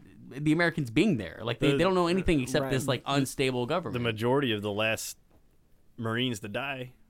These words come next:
Speaker 2: were, you know, twenty, twenty-two.
Speaker 1: Right.
Speaker 3: Um, on
Speaker 2: Baby, babies and toddlers
Speaker 1: We've had,
Speaker 2: for
Speaker 1: like,
Speaker 2: nine eleven.
Speaker 1: we have had people now who've died who were so young that they weren't born when the initial con-, when nine eleven happened, right?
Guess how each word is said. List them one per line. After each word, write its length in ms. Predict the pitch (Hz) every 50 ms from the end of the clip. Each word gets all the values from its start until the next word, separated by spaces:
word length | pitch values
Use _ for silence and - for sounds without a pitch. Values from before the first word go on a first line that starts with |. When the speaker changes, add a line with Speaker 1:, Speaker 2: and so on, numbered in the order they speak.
| _ -
Speaker 2:
were, 380 | - 113 110 110 107 107 104 101 - - -
you 100 | 120 110
know, 220 | 101 98 101 101 113 _ _ _ _ _ _ _ _ -
twenty, 260 | - 110 107 117 120
twenty-two. 480 | - - 113 110 98 - 147 139 107 - - _ _ _ _ _ -
Speaker 1:
Right. 320 | 202 - 156 151 - - - - _ _ _ _ _ - _ _ _ _ _ _ -
Speaker 3:
Um, 500 | - 143 151 147 135 131 131 131 127 - - - -
on 240 | 143 156 165 165
Speaker 2:
Baby, 180 | 160 147 143 147 -
babies 340 | 104 113 131 135 135 127 120
and 100 | 127 123
toddlers 300 | - - 127 117 110 147
Speaker 1:
We've 80 | 240 247 214
had, 200 | 214 220 240 - -
Speaker 2:
for 80 | 151
Speaker 1:
like, 140 | 151 143 110
Speaker 2:
nine 80 | 92 90
eleven. 180 | - - 117 117
Speaker 1:
we 140 | 156 196
have 240 | 190 208 196 202 190
had 180 | 190 185 143 135
people 240 | - 160 147 139 135
now 180 | 139 135 131
who've 300 | 131 131 120 117 110 113
died 500 | 113 127 127 135 135 127 120 110 107 104 - _ - - _ _ _ _ -
who 120 | - 165
were 220 | 151 143 135 127 120 -
so 300 | - - - - 156 151
young 340 | 139 131 139 139 139 131 123
that 140 | 117 113 107
they 100 | 131 127
weren't 320 | 123 127 127 120 107 98
born 340 | 104 120 123 123 120 117 113
when 120 | 113 110 113
the 140 | 113 113
initial 300 | 113 113 117 - - 113
con-, 240 | 107 - 120 101 104
when 160 | 117 117 117
nine 160 | 117 117 117 110
eleven 280 | 107 110 104 98 98
happened, 340 | 107 123 113 101 - 90 95
right? 260 | 101 101 107 107 -